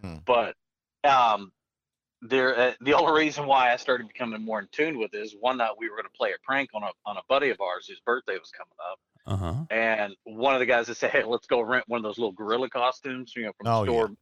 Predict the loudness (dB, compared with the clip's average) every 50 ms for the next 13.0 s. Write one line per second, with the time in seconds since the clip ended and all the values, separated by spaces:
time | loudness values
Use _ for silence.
0 | -14 -12 -10 -10 -10 -8 -2 0 2 4 4 2 0 -2 -4 -10 -6 -4 -2 0
1 | 0 0 0 2 2 0 0 -2 -4 0 2 4 4 4 2 -2 -4 _ _ _
2 | -20 -20 -10 _ 0 0 2 4 2 2 2 4 2 2 4 4 4 4 4 2
3 | 0 -2 -4 -6 -4 -4 -2 -4 -4 -6 -6 -8 -4 0 0 0 0 0 -4 -16
4 | -12 -8 -8 -6 0 2 2 2 2 2 0 0 0 0 0 -2 -4 -4 0 0
5 | 0 0 -2 -4 -6 -6 -6 -6 -2 2 2 4 4 4 2 4 4 4 2 2
6 | 2 0 -4 -4 -4 -6 -4 0 -2 -2 -2 0 0 2 2 2 2 -2 -8 -10
7 | -6 -6 -4 0 0 0 0 0 -4 -6 -6 -6 -10 -6 -6 -6 -6 -6 -12 -10
8 | -10 -10 -12 -14 _ _ _ _ _ _ _ _ _ _ _ _ _ _ _ 0
9 | 0 0 2 2 0 0 0 0 -4 -8 -10 -14 -12 -4 0 2 2 2 2 -2
10 | -12 -14 -14 -14 _ _ 0 0 0 -2 -6 -8 -6 -4 -6 -6 -6 _ _ _
11 | _ _ _ _ _ 2 2 4 6 6 4 4 4 4 4 4 6 6 6 8
12 | 8 8 10 10 8 8 4 2 0 0 0 2 4 6 6 6 6 4 4 0